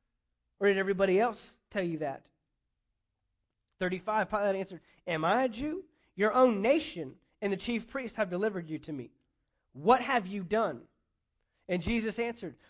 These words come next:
"My kingdom is not of this world. If my kingdom were of this world, my servants would fight, so that I should not be delivered to the Jews." He's not denying he has a kingdom.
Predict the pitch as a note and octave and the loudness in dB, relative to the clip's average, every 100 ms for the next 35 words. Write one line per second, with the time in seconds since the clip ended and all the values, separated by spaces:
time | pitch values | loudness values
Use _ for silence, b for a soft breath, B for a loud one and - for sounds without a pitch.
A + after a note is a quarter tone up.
0 | b E3 G#3 A#3+ B3+ C#4 C4 A3+ F#3+ E3+ | b 0 2 2 0 0 2 2 0 -4
1 | F#3+ A3 C4+ C4 B3 A#3 F3 D#3 D3 _ | -2 0 0 0 4 4 4 0 -8 _
2 | _ _ _ _ _ C#3+ F3 F3+ D#3 F3+ | _ _ _ _ _ -8 -4 -4 -4 -2
3 | E3 A#2+ - _ _ _ _ _ _ _ | -2 -2 -12 _ _ _ _ _ _ _
4 | _ _ _ _ _ _ _ - E3+ F#3 | _ _ _ _ _ _ _ -10 -4 -2
5 | F3 A3+ A3 G#3 G3 F3+ F#3+ F3+ F3+ - | 0 -2 0 0 4 4 4 2 -6 -4
6 | F#3+ G#3+ A3 - _ _ _ _ _ _ | -2 -2 -4 -12 _ _ _ _ _ _
7 | D#3+ D3 E3 D#3 D#3 D3+ - G3+ E3 - | -6 -4 -4 -4 -6 -10 -2 0 0 -6
8 | - _ _ _ _ _ _ _ _ - | -20 _ _ _ _ _ _ _ _ -6
9 | F#3 F#3 F#3 F#3 F#3 F3 G3+ F#3+ G3+ F#3 | 0 4 4 2 -2 -2 -2 0 -2 -2
10 | F3+ A3 F3 D#3+ F3+ E3+ D#3+ F3+ F#3 B2+ | -2 -2 -2 -6 -6 -8 -6 -4 -2 -4
11 | - b b G3 A3 C#4 A#3 A3 A3+ C4+ | -12 b b 0 4 4 4 2 2 4
12 | B3 G#3+ G3+ G#3+ G3 - B3 G#3+ G#3+ | 4 4 4 2 0 -6 -4 -4 -6